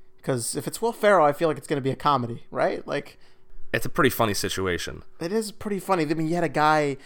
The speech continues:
Speaker 1: one of the Conca-, well, it wasn't the fifa scandal, but this was kinda tied to it. The concacaf guy who had, like, a, an entire penthouse in New York for his cats. Like, that's,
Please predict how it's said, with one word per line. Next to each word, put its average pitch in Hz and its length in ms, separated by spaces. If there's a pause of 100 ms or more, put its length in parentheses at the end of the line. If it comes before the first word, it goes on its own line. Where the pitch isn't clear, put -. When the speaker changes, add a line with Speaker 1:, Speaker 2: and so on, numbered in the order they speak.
(140)
Speaker 1:
one 143 160
of 143 40
the 135 40
Conca-, 165 280
well, 147 100
it 151 100
wasn't 135 300
the - 60
fifa 135 280
scandal, 120 360
but - 380
this 123 140
was - 80
kinda 135 240
tied 120 260
to - 60
it. 120 80
The - 60
concacaf 143 560
guy 117 320 (300)
who 131 120
had, 151 260
like, 117 360 (180)
a, - 200 (100)
an 135 80
entire 123 320
penthouse 123 500
in 117 120
New 120 100
York 123 260
for 123 140
his 117 140
cats. 120 440
Like, - 160
that's, - 320